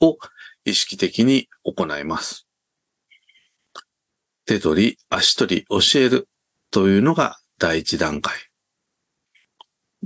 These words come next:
第二段階。少し慣れてきた。マネージャーは側面支援の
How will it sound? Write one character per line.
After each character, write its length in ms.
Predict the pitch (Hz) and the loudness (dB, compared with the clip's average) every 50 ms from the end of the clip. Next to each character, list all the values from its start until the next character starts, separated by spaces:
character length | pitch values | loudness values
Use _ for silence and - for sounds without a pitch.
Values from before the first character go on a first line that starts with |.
| - - _ 139 | -16 -16 _ -6
第 200 | - 123 139 175 | -2 0 2 2
二 100 | 190 185 | 4 4
段 200 | 185 170 151 120 | 4 2 2 0
階。 200 | - - - - _ _ _ _ _ _ _ _ _ _ _ _ _ _ _ _ _ _ - | 0 -2 -4 -10 _ _ _ _ _ _ _ _ _ _ _ _ _ _ _ _ _ _ -6
少 260 | - - - - 170 | -6 -2 0 2 2
し 100 | - - | 4 4
慣 140 | 113 113 117 | 2 2 2
れ 100 | 107 95 | 0 0
て 140 | - - - | -2 -4 -6
き 80 | - | -6
た。 160 | - - - _ _ _ _ _ _ _ _ _ - - - _ _ _ _ _ _ _ _ _ _ _ | -8 -12 -12 _ _ _ _ _ _ _ _ _ -20 -20 -20 _ _ _ _ _ _ _ _ _ _ _
マ 180 | - 87 87 | -4 -2 0
ネ 200 | 87 90 90 90 | 0 2 2 2
ー 20 | 85 | 2
ジ 100 | 82 90 | 2 2
ャ 40 | 85 | 2
ー 60 | 82 | 2
は 320 | 87 101 113 113 - - - _ - | 2 2 2 0 -2 -4 -8 _ -4
側 320 | - - - - - - | -2 0 0 0 2 4
面 300 | 180 190 185 180 180 175 | 4 4 6 4 4 4
支 160 | 175 - 185 175 | 2 2 2 2
援 240 | 160 151 151 165 | 2 2 2 4
の 240 | 175 190 175 139 - | 4 4 2 0 -2